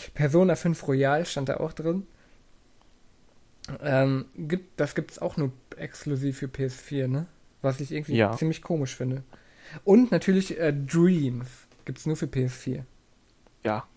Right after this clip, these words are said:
Speaker 1: Ja. Und, äh,
Speaker 2: Hab ich nie
Speaker 1: ja,
Speaker 2: gespielt.
Speaker 1: nee. Und zum Beispiel hier Horizon Zero Dawn war ja auch exklusiv, aber gibt's jetzt auch für P C ab Sommer
Speaker 2: Noch?
Speaker 1: zweitausendzwanzig.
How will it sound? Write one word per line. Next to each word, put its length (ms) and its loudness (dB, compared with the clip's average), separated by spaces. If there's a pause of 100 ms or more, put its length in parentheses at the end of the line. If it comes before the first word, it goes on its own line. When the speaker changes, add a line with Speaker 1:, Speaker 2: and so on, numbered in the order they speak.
Speaker 1:
Ja. 180 -8 (800)
Und, 360 0
äh, 200 0
Speaker 2:
Hab 80 2
ich 120 -4
nie 120 -2
Speaker 1:
ja, 40 0
Speaker 2:
gespielt. 420 -8
Speaker 1:
nee. 220 -10 (640)
Und 120 -2
zum 120 -4
Beispiel 360 2
hier 220 4
Horizon 440 6
Zero 280 4
Dawn 320 2
war 80 2
ja 200 2
auch 160 -4
exklusiv, 840 -6
aber 240 2
gibt's 240 -8
jetzt 120 -14
auch 200 -4
für 160 -4
P 160 -4
C 300 -2
ab 120 -8 (140)
Sommer 520 -2
Speaker 2:
Noch? 60 -8
Speaker 1:
zweitausendzwanzig. 880 -2